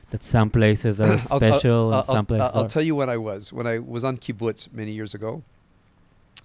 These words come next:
Speaker 2: and they gave me the pardes, I felt it then. I felt the earth. <clears throat> I said, "I could never be a farmer in America. I could only be a farmer here." So I,
Speaker 1: Hmm.
Speaker 2: I remember feeling a deep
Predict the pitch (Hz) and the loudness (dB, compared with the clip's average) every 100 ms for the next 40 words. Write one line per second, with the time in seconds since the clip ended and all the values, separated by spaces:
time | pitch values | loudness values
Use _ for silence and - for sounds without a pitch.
0 | _ 107 110 107 98 110 107 113 107 107 | _ -8 -6 -6 -6 -6 -6 -6 -6 -8
1 | 104 - 110 107 120 - - _ _ _ | -8 -8 -8 -6 -8 -8 -14 _ _ _
2 | _ _ _ _ _ _ _ _ _ _ | _ _ _ _ _ _ _ _ _ _
3 | 113 - 120 - 98 107 101 104 - 104 | -8 -4 -4 -4 -10 -14 -14 -12 -8 -8
4 | - 120 110 92 - - - 117 - 117 | -8 -12 -12 -12 -18 -20 -14 -14 -10 -10
5 | 113 117 120 123 110 120 120 123 - 117 | -8 -8 -8 -8 -6 -6 -6 -8 -6 -6
6 | 113 110 107 101 101 - 117 117 - 120 | -6 -8 -8 -12 -14 -16 -16 -16 -12 -10
7 | 110 107 107 120 98 92 101 107 - 117 | -10 -10 -12 -14 -16 -16 -18 -18 -12 -8
8 | 110 120 98 87 _ - 127 123 151 143 | -8 -8 -10 -12 _ -8 -4 -2 -2 -2
9 | 139 123 120 113 101 - 127 | -4 -4 -6 -10 -12 -8 -6